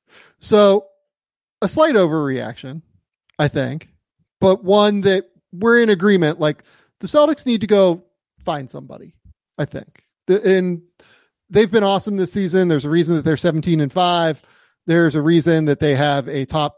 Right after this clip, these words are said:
seven offense and a top four defense. Uh, they have been particularly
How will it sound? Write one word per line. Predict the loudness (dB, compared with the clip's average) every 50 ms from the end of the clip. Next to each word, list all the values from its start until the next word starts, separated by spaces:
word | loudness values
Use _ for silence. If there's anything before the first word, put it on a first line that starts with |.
| _ -16
seven | -8 -4 -4 -2 0 0
offense | 0 0 -2 -2 -2 -4 -4 -4
and | -6 -6
a | -4
top | -4 -4 -4 -4 _
four | -4 -4 -4 -4
defense. | -4 -8 -10 -8 -6 -6 -4 -4 -6 -8 -10 -16 _ _ _ -20 -20 _ _ -4
Uh, | -2 -2 -2 0
they | 2 2 2
have | 2 2 0
been | 0 0 0 -2 -4 -8 _ -6
particularly | -4 -4 -4 -4 -4 -4 -4 -4 -2 -2 0 2 2 2 2 0 0 -2 -4 -4 -4 -6